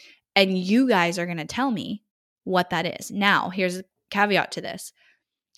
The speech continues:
I don't always listen to every single thing because there obviously are nuances where somebody says something and it's not gonna be for the majority. So again, trusting your gut, trusting your intuition comes into play here, because if you also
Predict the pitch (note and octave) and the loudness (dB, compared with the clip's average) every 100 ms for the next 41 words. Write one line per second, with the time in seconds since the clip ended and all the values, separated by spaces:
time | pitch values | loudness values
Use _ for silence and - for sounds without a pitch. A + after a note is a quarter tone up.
0 | - A3+ C4+ B3+ A#3 A3+ G3+ G#3 A3+ F#3 | 4 6 6 6 4 2 0 -2 -2 -4
1 | F#3 - F3+ F3+ F3 E3 - - - G#3+ | -6 0 2 2 -2 -4 -6 -6 -2 0
2 | G3+ F3+ - - F#3 E3 F#3 F4+ - _ | 0 -2 -8 -8 -4 -2 0 -2 -6 _
3 | _ _ B3 A#3+ A#3 A#3 - A#3 A#3+ A3 | _ _ -2 0 4 2 4 2 4 4
4 | G#3 G3 - F3+ F3+ F#3 F#3+ E3 F3+ D#3+ | 2 0 2 2 2 0 0 0 -2 -6
5 | - E3 F#3+ F3+ E3 F3 E3+ E3+ G3 G#3+ | -6 -4 -2 -2 -4 -2 -2 0 2 2
6 | G#3+ F#3+ D#3+ - F3 E3+ D3+ F#3+ E3+ D#3 | 2 2 0 -2 0 2 2 -2 -2 -2
7 | D#3 E3 D#3+ D#3+ E3 D#3 - G#3 - _ | -4 -4 -4 -4 -4 -6 -10 -14 -16 _
8 | _ _ - F#3+ F3 F3 B3+ F#3 F3+ G#3+ | _ _ -6 0 0 6 6 6 2 -6
9 | - E3+ - F3+ F3 G#3+ A3+ F3+ - F3 | -2 -2 -2 -4 -2 4 4 4 2 -2
10 | - F3 E3+ E3 F3 G3+ F#3+ G3 F3 G#3 | -2 -6 -6 -8 -8 -2 -2 -2 -4 -4
11 | F3 E3+ - G#3+ B3+ G#3+ D#3+ F#3 F#3+ F#3+ | -4 -4 -6 -2 -2 0 -2 -4 -6 -4
12 | F#3+ G3+ A#3 C4+ A3+ F3+ | -4 -2 0 0 0 0